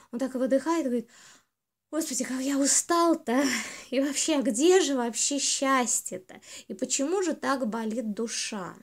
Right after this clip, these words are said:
И вот, может быть, если бы кто-то бы нашёлся, мне было бы хорошо. Такое, м, перенос ответственности за свою жизнь на какого-то мифического, э,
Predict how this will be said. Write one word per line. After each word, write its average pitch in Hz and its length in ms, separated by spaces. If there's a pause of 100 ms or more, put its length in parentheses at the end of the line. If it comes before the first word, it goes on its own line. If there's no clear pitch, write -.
(480)
И 240 60
вот, 285 140
может 302 260
быть, 302 120
если 311 200
бы 294 120
кто-то 269 500
бы 185 140
нашёлся, 302 1000 (180)
мне 277 240
было 254 260
бы 214 120
хорошо. - 560 (200)
Такое, 294 360 (440)
м, 240 260
перенос 269 560
ответственности 254 920
за 190 80
свою 220 420
жизнь 415 260 (380)
на 262 320
какого-то 269 440
мифического, 208 1300
э, - 380